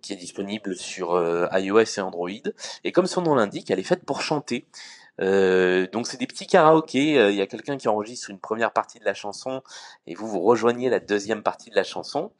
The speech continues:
Et en fait, je, je branche régulièrement mon micro sur mon téléphone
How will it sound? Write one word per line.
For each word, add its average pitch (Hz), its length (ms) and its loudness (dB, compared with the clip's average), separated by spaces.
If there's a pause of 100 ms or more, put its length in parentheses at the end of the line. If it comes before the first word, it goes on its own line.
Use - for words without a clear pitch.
(520)
Et - 80 -4
en 95 60 -2
fait, 147 200 0
je, 95 160 -6
je 85 120 -10
branche 123 340 2
régulièrement 104 480 0
mon 104 160 -4
micro 101 360 -8
sur 104 180 -8
mon 87 140 -10
téléphone 104 580 0